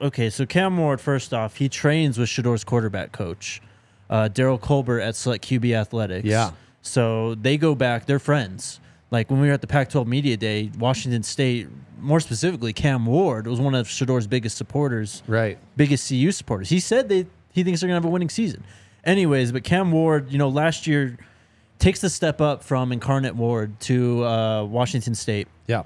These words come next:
Speaker 1: And he definitely flashed at times where
Speaker 2: First part of the season, actually, we were hyping him up on
Speaker 1: Yes.
Speaker 2: this pod, like, "Oh, watch out. Like, he's gonna be a guy." Second half, things kinda fall apart.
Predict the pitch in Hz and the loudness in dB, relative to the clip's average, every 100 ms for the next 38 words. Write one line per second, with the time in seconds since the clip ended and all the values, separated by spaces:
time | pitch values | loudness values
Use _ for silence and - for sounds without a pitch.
0 | - _ _ _ _ - - 151 160 147 | -8 _ _ _ _ -12 -2 2 2 2
1 | 175 160 190 226 202 - 135 117 - 101 | 2 2 2 2 0 2 0 0 -2 -6
2 | - 107 87 104 - - 131 127 127 120 | -6 -6 -6 -8 -10 -8 0 2 2 2
3 | 117 107 - 175 214 247 226 175 135 247 | 0 -4 0 0 2 2 2 0 0 0
4 | 240 185 156 143 147 131 139 175 151 165 | 0 0 0 -2 -2 0 0 2 2 2
5 | 139 143 139 135 123 127 123 127 123 117 | 0 -2 -2 -2 0 0 0 2 2 0
6 | - 135 127 123 113 107 98 139 127 120 | -2 2 2 2 -2 -6 -2 -2 0 0
7 | 123 - 156 151 147 143 - 110 - - | -2 -2 -2 0 0 -4 -10 -14 -14 -8
8 | 117 110 135 117 135 120 123 117 139 139 | -6 -2 -2 0 -4 0 0 0 0 0
9 | 135 - - _ - - - 190 180 156 | -2 -8 -20 _ -16 -6 -2 -2 -2 -2
10 | 151 143 131 - - 147 131 160 139 120 | 0 0 -2 -8 -6 -4 -2 -2 -2 -2
11 | 127 104 - - | -2 -4 -6 -12